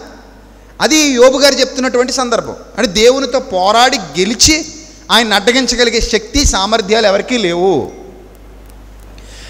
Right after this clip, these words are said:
లేదా దేవునికి అడ్డుగా నిలబడి, దేవునికి ఎదురుగా నిలబడి ఆయనతో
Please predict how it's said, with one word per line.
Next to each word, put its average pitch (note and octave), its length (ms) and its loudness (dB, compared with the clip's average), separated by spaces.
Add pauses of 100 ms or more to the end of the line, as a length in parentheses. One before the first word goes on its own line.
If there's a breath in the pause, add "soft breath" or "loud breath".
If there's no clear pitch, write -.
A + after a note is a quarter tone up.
(120)
లేదా B3+ 140 4
దేవునికి C4 500 4
అడ్డుగా B3+ 300 4
నిలబడి, B3+ 400 2
దేవునికి A#3 360 -2
ఎదురుగా A#3 300 0
నిలబడి A3+ 320 2
ఆయనతో G#3 680 2